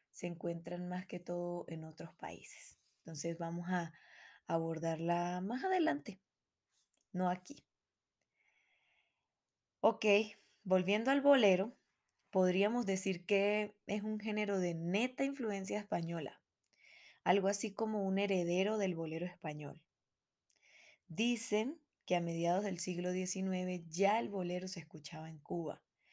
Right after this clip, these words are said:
pero no fue sino hasta mil ochocientos ochenta y tres, ochenta y cinco, no está como definida la, definido el año, eh, exacto,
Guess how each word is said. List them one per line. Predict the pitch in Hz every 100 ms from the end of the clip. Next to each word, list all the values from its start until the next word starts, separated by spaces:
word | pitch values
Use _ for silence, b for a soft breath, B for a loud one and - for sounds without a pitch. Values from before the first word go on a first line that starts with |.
| B B B -
pero | 180 175
no | 170
fue | 170 190
sino | 196 214 196
hasta | 190 - 160
mil | 165 170
ochocientos | 190 185 170 175 170 170 180 180 185 185 - - b b b b -
ochenta | 170 - 165 160 147
y | 147
tres, | - 180 190 190 180
ochenta | - 160 143
y | 151
cinco, | - 185 170 175
no | 175
está | 165 - 170
como | 170 170 165 151 147 _ _
definida | 160 143 151 151 160 165 175 180
la, | 175 156 147 _ -
definido | 156 160 156 165 175
el |
año, | 180 175 180 185 190 185 B B B B B
eh, | 165 170 165 160 156 151 143 147 143 _ - _
exacto, | - - - 185 175 -